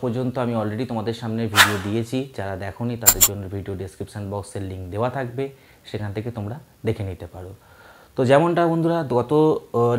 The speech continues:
লাস্ট, আহ, পার্টেতে একটা হোমওয়ার্ক আমি তোমাদের দিয়েছিলাম, যার, আহ, সঠিক উত্তরটা কমেন্ট করে জানাতে বলেছিলাম।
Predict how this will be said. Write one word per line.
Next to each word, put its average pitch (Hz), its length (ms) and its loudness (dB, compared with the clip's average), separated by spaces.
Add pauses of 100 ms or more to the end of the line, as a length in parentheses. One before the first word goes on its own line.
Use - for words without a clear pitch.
লাস্ট, 139 300 6
আহ, - 60 -18 (420)
পার্টেতে 117 380 4 (560)
একটা 120 220 2
হোমওয়ার্ক 135 440 6
আমি 131 160 2
তোমাদের 123 300 2
দিয়েছিলাম, 101 460 0 (680)
যার, 120 220 10
আহ, 113 140 6 (460)
সঠিক 123 320 6
উত্তরটা 135 360 -2
কমেন্ট 120 360 2
করে 127 200 4
জানাতে 110 240 0 (100)
বলেছিলাম। 101 440 2